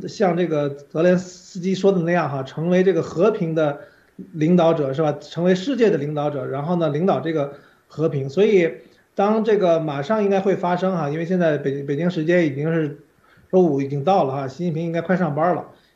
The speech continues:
应该是在这个，这个今天美国时间的晚些时候呢，这个通话应该就会，就会发生。所以我觉得那个时候呢，其实明天的很多的指标，包括今天晚上，其实很多的事情应该就会出来。所以，呃，我觉得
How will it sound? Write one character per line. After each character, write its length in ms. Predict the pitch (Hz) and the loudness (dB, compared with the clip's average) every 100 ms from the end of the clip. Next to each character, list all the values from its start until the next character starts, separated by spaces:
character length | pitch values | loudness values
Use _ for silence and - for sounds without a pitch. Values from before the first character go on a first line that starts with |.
| _ | _
应 160 | 170 180 | -4 0
该 180 | 185 185 | 2 2
是 180 | 180 | -2
在 220 | 160 170 151 | -2 -2 -2
这 120 | 160 | -4
个， 340 | 156 147 143 | -2 -2 -2
这 160 | 139 160 | -4 -2
个 140 | 151 | -2
今 360 | 143 - 208 202 | -4 -8 0 2
天 220 | 185 190 | 4 4
美 160 | 156 135 | 2 0
国 80 | |
时 60 | 160 | 2
间 120 | 196 | 4
的 100 | 196 | 2
晚 220 | 160 135 131 | 2 -2 0
些 120 | 185 | 0
时 160 | 185 151 | 0 0
候 200 | 185 170 | 0 0
呢， 160 | 143 | -2
这 100 | 170 | -4
个 80 | 156 | -6
通 200 | - 170 | -6 -2
话 180 | 175 147 | -2 -2
应 100 | 156 | 0
该 160 | 165 | 0
就 160 | 165 160 | 2 0
会， 380 | 175 165 139 - _ _ _ | 2 0 0 -6 _ _ _
就 100 | 180 | -2
会 140 | 170 | 0
发 180 | 175 190 | 2 0
生。 340 | 190 214 214 - _ _ _ | 2 0 -2 -14 _ _ _
所 240 | - 180 | -2 2
以 120 | 214 | 4
我 140 | 180 143 | 4 0
觉 120 | 147 | -2
得 100 | 175 | -2
那 240 | 220 233 | 0 0
个 80 | 165 | -2
时 160 | - 143 | -4 -8
候 160 | 160 | -6
呢， 180 | 160 143 | -6 -6
其 140 | 135 160 | -6 -6
实 140 | 175 | -2
明 220 | 165 151 180 | -2 -2 0
天 180 | 214 | 2
的 80 | 214 | 2
很 180 | 196 139 | 0 0
多 120 | 156 | 0
的 80 | 175 | 0
指 220 | - 131 | -2 -8
标， 280 | 127 156 160 | 0 2 2
包 200 | 156 196 | 2 2
括 120 | 185 | 2
今 140 | 202 196 | 2 2
天 120 | 202 | 2
晚 180 | 135 120 | 0 -4
上， 120 | 147 | -6
其 100 | 156 | -4
实 80 | 165 | -4
很 180 | 160 127 | -4 -2
多 120 | 160 | 2
的 80 | 185 | 2
事 140 | 208 | 2
情 220 | 190 135 - - _ - | 0 -4 -6 -20 _ -2
应 160 | 175 185 | 2 4
该 160 | 180 | 4
就 120 | 185 | 2
会 140 | 151 143 | 0 -2
出 160 | 185 185 | 0 -2
来。 220 | 127 - - _ _ - | -2 -8 -18 _ _ -6
所 160 | 160 | -2
以， 300 | 175 165 160 | 0 0 -2
呃， 300 | - 147 151 | -6 -6 -4
我 80 | 143 | 0
觉 120 | 156 | 0
得 160 | 180 | 0